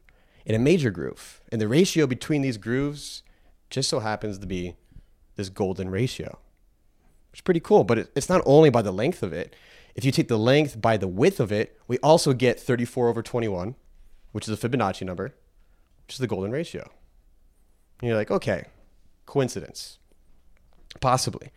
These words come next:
But it only makes sense that if it's within our D N A, it only extends to our bodies, to ourselves. One of my favorite ones is the distance, and everyone can look at themselves, between their head to their belly button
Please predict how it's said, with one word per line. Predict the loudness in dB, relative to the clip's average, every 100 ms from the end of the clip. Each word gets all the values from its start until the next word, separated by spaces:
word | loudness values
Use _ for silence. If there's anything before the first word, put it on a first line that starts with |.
| _ -20 -20 -20 _
But | 6 6 6
it | 8
only | 10
makes | 8 6
sense | 6 4 4
that | 2 2 -2
if | -2 0
it's | -2
within | 0 0
our | 0
D | 0
N | 0
A, | 0 0 -2 -6 _ _ _ _ -4
it | 0
only | 0 0
extends | -4 -4 -2 -2 -8 -12 -6
to | -4
our | -2
bodies, | -2 -2 -6 -16 -20 _ _ -14
to | -12
ourselves. | -8 -6 -8 -12 -20 -20 _ _ _ _ _ _ _ -10
One | -2 -2
of |
my | 0
favorite | 0 2 2
ones | 2 0 0
is | -4 -4 -8 -10 -18 -12 -8
the |
distance, | -2 -2 -2 -4 -6 -10 -6
and | -2
everyone | 0 0
can | 0
look | -2 -2
at |
themselves, | -6 -2 0 0 -2 -8
between | -6 2 4
their | 4
head | 6 6 4 -2 -18 _
to | 2
their | 6
belly | 6 4
button | 2 -2